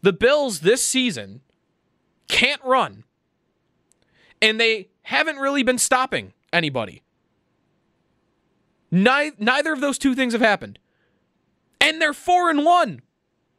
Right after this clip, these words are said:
See what a great passing offense can do for you? See what happens when you throw the football thirty-five plus times a game?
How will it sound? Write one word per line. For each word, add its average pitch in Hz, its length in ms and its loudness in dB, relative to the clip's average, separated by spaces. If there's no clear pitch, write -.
See 294 200 2
what 320 120 0
a 311 60 0
great 262 420 0
passing 254 420 -2
offense 262 420 0
can 254 160 -2
do 220 140 -2
for 262 140 -8
you? 277 240 -8
See 247 200 0
what 277 120 0
happens 262 400 -2
when 233 140 -4
you 247 100 -2
throw 220 400 2
the 240 120 -4
football 240 480 0
thirty-five 226 680 0
plus 214 320 -4
times 220 380 -2
a 214 40 -2
game? 196 420 -2